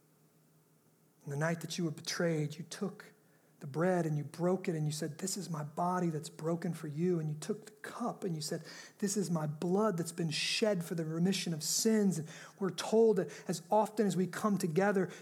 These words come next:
to eat this and to drink this, and that we would proclaim your death until you come again. And so we eat in faith today.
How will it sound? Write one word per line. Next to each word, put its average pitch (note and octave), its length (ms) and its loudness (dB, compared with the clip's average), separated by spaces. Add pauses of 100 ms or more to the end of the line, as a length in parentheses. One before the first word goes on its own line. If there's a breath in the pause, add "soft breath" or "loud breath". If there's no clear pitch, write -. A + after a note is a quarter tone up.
to F#3+ 140 -2 (100)
eat A#3 340 6
this - 560 4
and F#3+ 220 2
to F3+ 160 2 (220 loud breath)
drink A#3 400 6
this, A3 500 4 (220 loud breath)
and G3 100 4
that F#3+ 100 4
we G#3+ 80 6
would G3+ 180 6
proclaim A#3 800 4
your G#3 280 8
death G3 580 2 (300 loud breath)
until F#3+ 320 4
you G3 180 4
come G3+ 240 0
again. F3+ 500 2 (300 loud breath)
And E3+ 100 0
so F3+ 160 4
we F3+ 200 4
eat A3 420 4
in F#3+ 180 2
faith F#3 480 0
today. D3 440 0